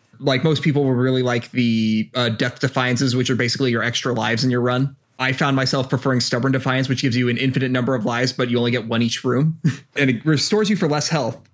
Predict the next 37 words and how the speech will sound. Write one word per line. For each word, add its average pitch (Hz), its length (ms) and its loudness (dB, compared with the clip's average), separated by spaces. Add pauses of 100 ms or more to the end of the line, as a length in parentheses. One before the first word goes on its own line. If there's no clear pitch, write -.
(220)
but 139 380 0
you 131 80 2
can 135 140 2
get 127 180 0
upgrades 127 520 -2
to 139 140 0
that 127 320 -2
one 135 300 2
ability 120 540 0
that 113 500 -4 (400)
let 143 220 0
you 123 260 2
respawn 127 520 0
with 117 100 0
more 127 200 2
health. 113 380 -4 (100)
So 139 120 2
it 135 60 0
actually 135 320 0
ends 127 120 0
up 131 120 0
being 120 300 2
better 131 340 0
than 113 480 0
regular 123 280 0
Death 120 200 -2
Defiances 120 480 0
in 120 40 2
a 117 60 2
long 120 220 0
run, 123 240 0
for, - 180 -10
at 151 80 2
least 156 160 2
in 143 80 2
my 131 140 2
view. 117 260 -2